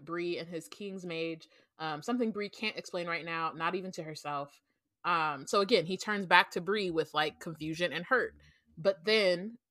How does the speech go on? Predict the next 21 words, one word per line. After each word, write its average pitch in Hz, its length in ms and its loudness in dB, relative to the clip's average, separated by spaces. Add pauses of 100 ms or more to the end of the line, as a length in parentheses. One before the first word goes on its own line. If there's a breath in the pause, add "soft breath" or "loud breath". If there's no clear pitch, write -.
um, 175 640 2 (300)
<clears throat> - 880 -10
she's, 208 300 -2
like, 185 200 4
trying 240 280 8
to 220 60 4
figure 196 300 4
out 175 180 8
what 156 140 0
to 160 60 -10
say, 175 440 6
how 180 180 10
to, 175 100 2
like, 160 260 4
explain 170 340 -2
to 160 80 0
him 160 220 -2
that, 151 180 -2
like, 147 160 -4
everything's 160 340 -6
cool. 151 340 -6